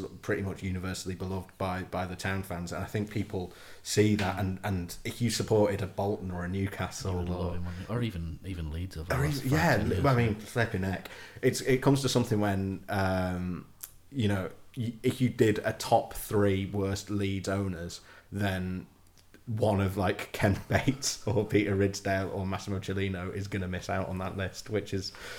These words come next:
Speaker 1: quite remarkable.
Speaker 2: We,
Speaker 1: But
Speaker 2: we've been very, we've, we've obviously had people in the past who've not, not really loved us, if you like. But
Speaker 1: Mm.
Speaker 2: so in terms of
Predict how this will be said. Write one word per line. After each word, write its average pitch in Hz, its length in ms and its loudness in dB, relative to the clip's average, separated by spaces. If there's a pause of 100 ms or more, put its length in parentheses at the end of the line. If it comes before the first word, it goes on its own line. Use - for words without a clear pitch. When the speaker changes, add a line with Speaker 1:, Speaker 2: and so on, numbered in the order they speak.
(260)
Speaker 1:
quite 110 280 8
remarkable. 101 640 2 (380)
Speaker 2:
We, 92 140 -2
Speaker 1:
But - 80 4
Speaker 2:
we've 104 120 0
been 95 140 0
very, 95 160 2
we've, 113 240 0
we've 110 160 2
obviously 101 320 2
had 92 240 2 (960)
people 98 280 6
in 85 60 2
the 82 80 2
past 101 300 4
who've 92 160 0
not, 90 300 -2
not 98 240 -2 (380)
really 95 300 4
loved 107 300 6
us, 92 80 2
if 95 160 2
you 95 60 4
like. 92 340 4
But 101 160 8
Speaker 1:
Mm. 92 120 0 (600)
Speaker 2:
so 147 220 8
in 135 120 8
terms 165 340 8
of 123 280 6